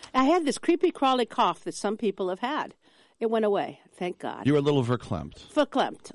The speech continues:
Speaker 1: Oh,
Speaker 2: Yes.
Speaker 1: yes. But it gave me a chance to <laughs> lay in bed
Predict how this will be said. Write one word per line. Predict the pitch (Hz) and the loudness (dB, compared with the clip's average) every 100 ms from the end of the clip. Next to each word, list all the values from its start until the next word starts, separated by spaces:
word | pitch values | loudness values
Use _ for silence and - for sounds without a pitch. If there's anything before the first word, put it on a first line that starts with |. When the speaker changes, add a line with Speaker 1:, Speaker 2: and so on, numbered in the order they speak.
| - | 0
Speaker 1:
Oh, | 262 | 2
Speaker 2:
Yes. | 175 | 2
Speaker 1:
yes. | 120 - - - - | -2 -8 -12 -14 0
But | 302 339 202 | 4 4 4
it | 220 | 2
gave | 269 294 | 4 6
me | 262 | 4
a | |
chance | 240 262 240 - - - | 4 2 2 2 -2 0
to | 214 - 127 | -2 0 -4
<laughs> | 302 240 | -2 0
lay | 226 240 240 | 2 2 2
in | - - | 0 0
bed | 220 196 180 170 | 2 2 0 -4